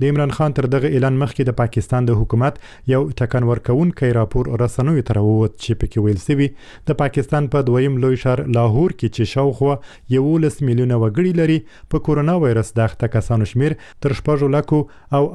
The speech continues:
اویا زرو زیات اټکل سوی دی. په دغه راپور کې ویل سوي چې د لاهور په هیڅ یوه برخه کې د کار ځای او د استوګنې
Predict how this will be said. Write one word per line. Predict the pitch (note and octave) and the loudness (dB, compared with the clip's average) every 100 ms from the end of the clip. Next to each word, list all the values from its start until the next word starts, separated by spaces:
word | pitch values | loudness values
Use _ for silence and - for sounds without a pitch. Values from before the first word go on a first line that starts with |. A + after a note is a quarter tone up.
| C3 | 0
اویا | B2 D#3 B2 | 2 0 0
زرو | A#2 B2 C#3 G2 | 0 0 -2 0
زیات | B2 D#3 A#2 G#2 | 0 0 0 -2
اټکل | - A2+ G#2 | 0 -2 -2
سوی | - G#2+ G#2 C3 | 0 0 2 0
دی. | C#3+ - - - E3 | -2 -10 -20 -10 -4
په | |
دغه | G3 G3 | 0 0
راپور | F3 F#3 F3+ | 0 -2 0
کې | F3 | 0
ویل | E3 - | 0 0
سوي | F3 | 0
چې | F3 D3 | 0 0
د | C3+ | 2
لاهور | C3+ C#3 D3+ C3 | 2 2 0 0
په | B2 | 0
هیڅ | D3+ - | 0 0
یوه | B2 A#2+ | 0 2
برخه | C3+ - A#2+ | 0 0 -2
کې | - A2 G2+ G2+ G#2+ | 0 -2 -2 -2 -2
د | A2 | 0
کار | B2 A#2+ G2 | 0 0 0
ځای | A2+ D#3 - - - - | 0 0 -2 -10 -8 -2
او | C#3 C3 | 2 2
د | B2 | 0
استوګنې | - C#3+ C3+ | 0 0 0